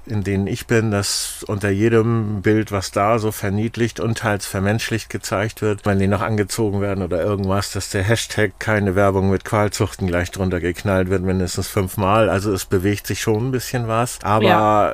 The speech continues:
Speaker 1: das
Speaker 2: ja.
Speaker 1: ist auch was, wo, wo Social Media auf jeden Fall richtig viel Einfluss hat auf die Leute.
Speaker 2: Mhm.
Speaker 1: Ähm.
Speaker 2: Und auch diese Exotik vielleicht, ne? Also grad wenn's dann darum geht, dass Hunde irgendwie blau schimmern <laughs> oder so,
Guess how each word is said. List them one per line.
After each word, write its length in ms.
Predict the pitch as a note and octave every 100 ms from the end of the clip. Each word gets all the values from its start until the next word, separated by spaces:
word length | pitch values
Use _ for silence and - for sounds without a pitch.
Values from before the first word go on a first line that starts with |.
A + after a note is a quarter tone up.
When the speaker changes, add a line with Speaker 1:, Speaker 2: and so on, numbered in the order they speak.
| F#2+
Speaker 1:
das 240 | A2 A2+
Speaker 2:
ja. 60 | C3
Speaker 1:
ist 100 | -
auch 260 | E2 A2+ -
was, 400 | A2 A2 - G#2+
wo, 200 | G2+ G2 G2 G2 G2
wo 160 | G2+ G2
Social 380 | - A2 A2
Media 300 | G2 G2+ G#2
auf 160 | D#2+ -
jeden 120 | G2
Fall 140 | G#2 F#2+
richtig 340 | G2+ - A#2+
viel 160 | - G2
Einfluss 480 | G2+ C3 - - -
hat 180 | E2+ -
auf 160 | F2
die 120 | - E2+
Leute. 440 | C#2 C#2+ - D#2 - - _ _ _
Speaker 2:
Mhm. 340 | G3 F3 G3 G#3+
Speaker 1:
Ähm. 340 | F2+ F2 E2+ F2
Speaker 2:
Und 140 | G#3+
auch 180 | F#3 F3+
diese 260 | G3 F3+
Exotik 680 | F3 F3 - G3 A3+ F#3+ F3+
vielleicht, 540 | - F#3 F3 F3+ F3+ G#3+
ne? 120 | A#3
Also 220 | G#3+ F3
grad 400 | F3+ F3+ F3+ F3+ -
wenn's 260 | F3+ F3+
dann 160 | F3+ F3
darum 240 | F3 F3+
geht, 160 | F3 F3
dass 160 | E3+
Hunde 160 | F3+ F3
irgendwie 420 | F3+ F3+ F3+ F3+ -
blau 300 | E3+ F3 F3+
schimmern 540 | F3+ G#3 G#3+ A3+ A#3+
<laughs> 80 | A#3+
oder 360 | G#3 - A#3 A3+
so, 300 | A#3 A#3+